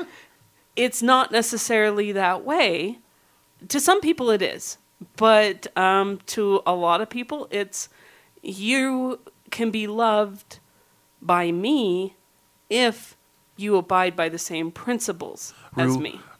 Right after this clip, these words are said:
Speaker 1: I'm gonna go shopping for your Christmas present today, and you can have anything you want as long as it's what I'd choose.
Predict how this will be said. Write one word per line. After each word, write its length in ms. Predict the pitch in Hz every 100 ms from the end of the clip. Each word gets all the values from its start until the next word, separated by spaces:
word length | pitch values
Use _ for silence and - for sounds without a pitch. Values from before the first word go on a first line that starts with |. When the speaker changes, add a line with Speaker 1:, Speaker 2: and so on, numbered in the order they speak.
| -
Speaker 1:
I'm 100 | 139
gonna 120 | 147
go 100 | 139
shopping 320 | 127 113 107
for 100 | 104
your 80 | 101
Christmas 320 | - 101 -
present 300 | - 107 107
today, 320 | - 107 107 -
and 160 | 120 113
you 60 | 110
can 140 | 113
have 140 | 98
anything 340 | - 120 117 131
you 120 | 117
want 260 | 104 110 -
as 100 | 104
long 160 | 101
as 80 | 101
it's 140 | 95 -
what 80 | 90
I'd 180 | 82
choose. 360 | - 69 76 -